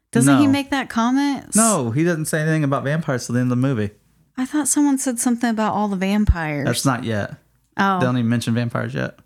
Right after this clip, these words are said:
Speaker 2: <laughs>
Speaker 1: Oh, well, just kidding. <laughs>
Speaker 2: But no, Grandpa, uh, he just starts giving him a little bit of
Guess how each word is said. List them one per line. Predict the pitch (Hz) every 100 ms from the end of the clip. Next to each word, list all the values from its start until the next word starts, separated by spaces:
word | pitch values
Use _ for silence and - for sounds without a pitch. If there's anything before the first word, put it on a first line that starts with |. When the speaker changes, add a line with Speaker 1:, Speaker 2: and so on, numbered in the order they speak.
| _
Speaker 2:
<laughs> | - - _ _ - - - 214
Speaker 1:
Oh, | 226
well, | 147 180 208 233
just | - 233 -
kidding. | 226 202 208 240 262 269
<laughs> | - 320 - - 165 - - - - -
Speaker 2:
But | 131 127 123
no, | 156 143 127
Grandpa, | 117 156 170 170 151
uh, | 139 131 127 117 107 - - _ _ _ - _ _ _ _ _ _ -
he |
just | 143 135
starts | 131 - - _ _ _ _
giving | 131 131
him | 123 117 113 - -
a |
little | 123 117 110 104 _
bit | 127 110
of | 104 - -